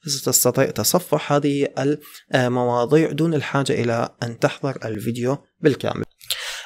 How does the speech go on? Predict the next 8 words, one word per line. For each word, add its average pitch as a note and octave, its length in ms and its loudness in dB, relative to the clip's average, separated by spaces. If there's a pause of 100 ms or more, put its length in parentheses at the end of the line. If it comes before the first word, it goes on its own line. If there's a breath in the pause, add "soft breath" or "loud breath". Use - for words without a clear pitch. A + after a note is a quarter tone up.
الآن F#3 300 12
ننتقل F3+ 440 10
إلى D3+ 460 10
الليجمنتس، C3+ 1000 8
الأربطة D3 920 8
التي، C#3 720 8
آه، B2+ 160 8
تكون D3+ 640 8